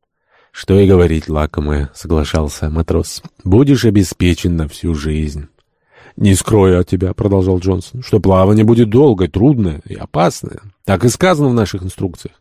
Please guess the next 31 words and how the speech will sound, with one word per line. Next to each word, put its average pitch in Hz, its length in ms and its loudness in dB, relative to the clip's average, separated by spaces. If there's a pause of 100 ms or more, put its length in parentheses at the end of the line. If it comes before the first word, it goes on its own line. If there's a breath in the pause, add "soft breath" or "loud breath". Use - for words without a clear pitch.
(400 soft breath)
Ты - 80 -6
должен 156 300 4
знать, 170 340 0
за 143 180 2
что 143 200 0
берешься. 107 520 -2
Работать 139 480 0
наверняка 147 420 2
придется 131 400 2
изо 117 160 2
всех 123 220 0
сил, 123 240 2
а - 20 4
может 117 320 2
и 113 60 2
сверх 107 540 2
силы. 131 540 0 (100)
Поэтому, 90 540 2
если 98 640 2 (100)
ты 107 240 6
не 104 300 6
из 92 140 0
храбрых, 92 720 0
если 90 280 2
не 110 120 4
прошел 143 440 4
огонь, 131 260 2
воду 98 260 0
и 85 60 0
медные 85 360 -6
трубы, 82 360 -6